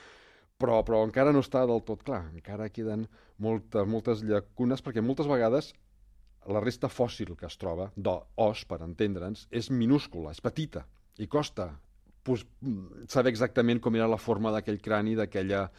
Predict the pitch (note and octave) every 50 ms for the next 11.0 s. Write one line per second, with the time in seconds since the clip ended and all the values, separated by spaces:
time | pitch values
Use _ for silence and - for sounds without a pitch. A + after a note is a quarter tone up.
0 | - - - - - - - F#2 - G2+ G2+ G#2 G2 - F2+ - - A#2+ A2 A2
1 | G#2 F#2 F#2 F#2+ - F#2+ G2 A2 A2 A2+ G#2 F#2+ - - F2 F2 E2+ F2 A2+ B2
2 | A#2 F#2 E2 D2 - - - - - - - - _ _ - A2 A#2 A#2+ C3 C3
3 | B2 B2 B2+ C#3 C#3 C3+ B2+ A#2 G2+ G#2+ G2 G2 - F2 E2+ D2+ - E2 - -
4 | F2 - A#2 B2 A2+ G#2+ A2+ A2+ - - G#2 F#2+ F2 F2+ F2+ - G2 F#2 G#2+ B2
5 | - - - - F#2 F#2 F2 F2+ E2+ G#2+ B2 C3+ A#2+ G2+ F2+ D#2+ - - - D#2+
6 | D#2+ D#2+ D#2+ C#2+ C#2 C#2+ - - C#2 - _ _ _ _ _ - D#2+ E2+ E2+ -
7 | G#2+ F#2+ G2 - - B2+ A2+ A2+ A#2 A#2+ C3 C3 B2 A#2 A#2 B2+ C3+ B2+ G2+ E2+
8 | D#2 - - - - - - _ - F#2+ G2 A2 A#2 A#2 A#2 A2 - - B2+ B2
9 | A#2 - - A2+ A2+ B2+ - - - - - - - - - - - - - -
10 | _ _ _ _ - - - A2+ A2+ - - C3 A#2+ A#2 A2+ A2 G#2+ A#2+ A#2